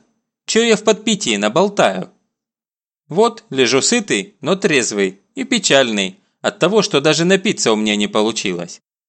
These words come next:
Если подходить к вопросу пьянки ответственно, то, похоже, надираться мне придется в одиночестве. Что ж так все беспросветно? Представитель оппозиционной партии подверг резкой критике действия правительства,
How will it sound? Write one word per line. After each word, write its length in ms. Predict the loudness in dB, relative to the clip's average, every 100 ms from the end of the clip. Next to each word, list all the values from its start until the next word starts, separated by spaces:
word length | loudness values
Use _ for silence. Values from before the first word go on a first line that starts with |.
| _ _ _ _ -4
Если 340 | 0 0 0
подходить 520 | -2 -2 -2 -2 -2
к 60 | 0
вопросу 460 | 0 2 0 0
пьянки 340 | -2 -2 -2 -2
ответственно, 840 | -2 -2 -4 -4 -4 -2 -2 -4 _ _ _
то, 100 | -4
похоже, 500 | -2 -2 2 2 0
надираться 560 | -2 0 2 0 0 0
мне 180 | 0
придется 500 | 0 -2 0 0 0
в 40 | 0
одиночестве. 840 | 0 0 -2 -2 -6 -6 -8 -10 _ _ _ _ _ _ _
Что 300 | -10 0 0
ж 120 | 0
так 200 | -2 -4
все 200 | -2 -2
беспросветно? 1000 | 0 -2 -4 -4 -4 0 -2 -2 -10 -14 -18 _ _ _ _ _ _ _ _
Представитель 720 | -4 -4 0 0 0 0 0
оппозиционной 720 | 2 0 0 0 0 2 0
партии 560 | 2 2 2 -2 -4 -4
подверг 460 | -6 -2 0 0 0
резкой 320 | 0 0 -2
критике 480 | 0 -2 0 -4 -4
действия 420 | -2 -2 2 0
правительства, 840 | 4 2 2 0 -2 -4 -4 -4